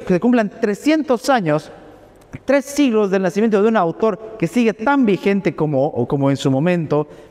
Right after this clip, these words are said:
que ha sido tan importante para el desarrollo, ya no solamente literario, filosófico o económico,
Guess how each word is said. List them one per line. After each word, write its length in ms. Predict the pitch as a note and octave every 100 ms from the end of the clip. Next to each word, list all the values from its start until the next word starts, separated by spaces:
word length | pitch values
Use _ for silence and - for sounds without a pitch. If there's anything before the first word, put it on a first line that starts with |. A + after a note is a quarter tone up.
| -
que 80 | A3+
ha 40 |
sido 200 | A3 B3
tan 240 | - D4 D4+
importante 760 | C4+ - G3 - B3+ C4 F#3+
para 240 | E3 D#3+ D#3
el 80 | D3+
desarrollo, 540 | D3+ D#3 E3+ G#3+ F#3
ya 160 | F#3 A3
no 100 | B3
solamente 600 | B3+ A#3 G3+ G#3 G#3 F3
literario, 580 | D#3+ D#3+ D#3+ F#3+ G3
filosófico 720 | F3+ F3+ D#3 D3+ G3+ G3 E3+
o 80 | C#3+
económico, 760 | C#3+ C3+ D#3 F#3+ F#3 C#3 D#3+